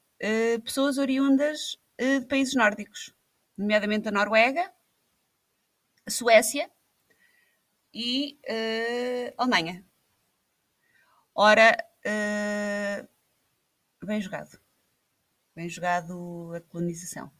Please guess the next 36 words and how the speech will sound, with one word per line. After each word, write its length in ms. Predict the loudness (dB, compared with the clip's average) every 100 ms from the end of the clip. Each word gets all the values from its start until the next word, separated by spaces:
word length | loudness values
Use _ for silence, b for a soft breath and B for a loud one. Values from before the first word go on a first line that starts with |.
| _ -20
Olha, 160 | -12 -8
metes 260 | -8 -8
o 60 | -8
nativo 340 | -8 -12 -18
que 60 | -18
gosta 260 | -18 -18
do 80 | -20
frio, 400 | -18 -16 -14 -14 -16 _ b b b
ora 220 | 2 2
metes 260 | 4 0 0
o 60 |
nativo 320 | -4 -4 -8 -10
que 60 |
gosta 220 | -14 -14 -12
deste 240 | -14 -16
aqui, 340 | -18 -16 -14 -8
ora, 220 | -6 -6 -8 -10 -14 _ _ _ _ _
metes 280 | -4 -4 -4
os 80 | -4
velhos 220 | -4 -4
em 60 | -4
Miami, 580 | -4 -2 0 0 -2 -8 _ _ _ _ _
metes 220 | -10 -8
os 140 | -8 -4
índios 300 | -4 -4 -10
ali 160 | -8
naquela 360 | -8 -6 -10 -10
zona 300 | -10 -8 -8
do 140 | -6
Wild 240 | -4 -2 -2
West, 240 | -6 -6 -10 -2
yaha! 420 | 0 0 -2 -4 -6 _ _ B B B B _
E 160 | -16 -16 _ _ _ _ _
metes 540 | -8 -6 -6 -10 -20 -20 _ _ _ _ _ _ _ _
o 100 | -20
branco, 720 | -16 -14 -12 -12 -10 -10 -12